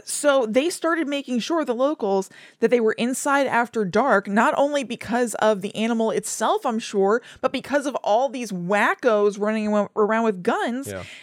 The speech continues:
Speaker 1: And they didn't come out at night unless they absolutely have to. And there, William, I came across something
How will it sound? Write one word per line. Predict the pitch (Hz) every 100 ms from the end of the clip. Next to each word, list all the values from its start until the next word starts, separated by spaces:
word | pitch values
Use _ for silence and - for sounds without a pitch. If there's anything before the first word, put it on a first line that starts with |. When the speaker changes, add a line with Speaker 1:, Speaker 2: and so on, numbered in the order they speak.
| -
Speaker 1:
And | 247
they | 254
didn't | 262 285
come | - 285 -
out | 233 247
at | - 202
night | 214 294 277 240
unless | - 214 220 -
they | 214 -
absolutely | 196 202 - 208 196 - 185 180
have | - 208 170 208 -
to. | - - - - - - - - -
And | 220 220 208 208 - - _
there, | 170 180 220 262 339 359 -
William, | 208 277 349 339
I | 214
came | - 220 285
across | - 330 330 -
something | 359 359 370 370 370